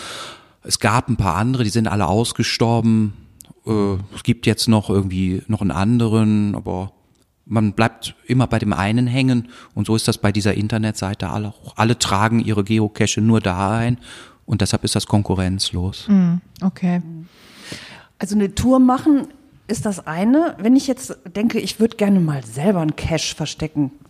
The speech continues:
Speaker 3: was, wer macht sowas? Also
Speaker 1: Jeder.
Speaker 3: machen das ganz normale Privatleute oder
Speaker 1: Ja,
Speaker 3: muss
Speaker 1: ja.
Speaker 3: man da irgendwie auch erstmal Punkte gesammelt haben und
Speaker 1: Ja, man sollte schon mal so ein bisschen wissen, worum's überhaupt geht, ne? Wenn
Speaker 3: Mhm.
Speaker 1: ich damit anfange und versteck direkt irgendwo ein,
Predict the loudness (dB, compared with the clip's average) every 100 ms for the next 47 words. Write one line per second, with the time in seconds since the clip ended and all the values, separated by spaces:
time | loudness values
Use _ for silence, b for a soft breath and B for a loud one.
0 | _ -10 -10 -18 -18 -20 -20 _ _ _
1 | _ _ _ _ _ _ _ -2 -2 -4
2 | -8 -10 -10 -10 -6 -6 0 2 4 2
3 | 0 -2 -4 0 2 4 2 0 0 -2
4 | -2 -2 -2 0 2 2 0 -4 -2 -4
5 | -6 -8 -8 -8 -6 -8 -10 -10 -6 -8
6 | -8 -8 -6 -6 -6 -10 -8 -4 -2 -2
7 | -2 -6 -8 -8 -8 -12 -20 _ -2 2
8 | 4 2 0 2 2 4 2 0 -4 -2
9 | -2 0 0 2 0 0 0 0 -2 -2
10 | -2 0 0 0 -2 -2 -2 0 -2 -2
11 | -4 -4 -2 -2 -4 -4 -2 -4 -4 -6
12 | -6 -2 0 0 -2 -4 -2 -2